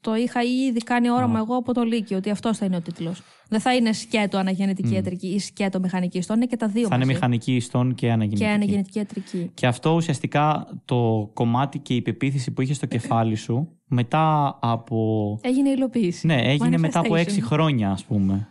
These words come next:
Speaker 2: ε, περίπου.
Speaker 1: Α, πόσα είναι, δεν ξέρω, ναι.
Speaker 2: Δε-, δε-, εξαρτάται και πόσο το είχες στο κεφάλι σου.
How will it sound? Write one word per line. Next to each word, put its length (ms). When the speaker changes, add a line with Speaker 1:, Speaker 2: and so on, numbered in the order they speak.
Speaker 2:
ε, 360
περίπου. 400
Speaker 1:
Α, 120
πόσα 340
είναι, 180
δεν 140
ξέρω, 280
ναι. 160
Speaker 2:
Δε-, 180
δε-, 180
εξαρτάται 300
και 120
πόσο 240
το 200
είχες 220
στο 100
κεφάλι 420
σου. 260